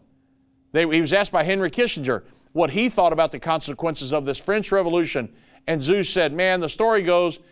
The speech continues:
they, eh, that he considered the question for a moment, and then he said, "You know what? I think it's too soon to tell." And that,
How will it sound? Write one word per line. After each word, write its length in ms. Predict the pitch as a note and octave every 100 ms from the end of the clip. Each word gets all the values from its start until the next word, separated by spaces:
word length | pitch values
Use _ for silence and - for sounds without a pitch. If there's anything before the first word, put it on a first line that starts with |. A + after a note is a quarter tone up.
| _ -
they, 200 | D#3+ E3
eh, 300 | - D3+ D3+
that 320 | D3+ D3+ C#3+
he 140 | D#3+ F3+
considered 560 | F3 C#3+ G#3+ G3+ F3+
the 100 | D3
question 380 | C#3+ G3+ F#3+ E3+
for 100 | D3+
a 40 | E3
moment, 280 | F3 F#3
and 60 | D#3+
then 80 | E3
he 40 |
said, 220 | - D#3
"You 80 | C#3
know 140 | G3+ G3
what? 320 | F#3+ F#3 - _ - - _ _ _
I 160 | F3+ F#3+
think 160 | E3
it's 160 | C#3 -
too 240 | F3 D#3+
soon 320 | C#3+ C#3+ C3+ B2+
to 60 |
tell." 360 | A2+ A2 F2+ - _ _ _ _ -
And 180 | D#3+ F3+
that, 300 | F#3 -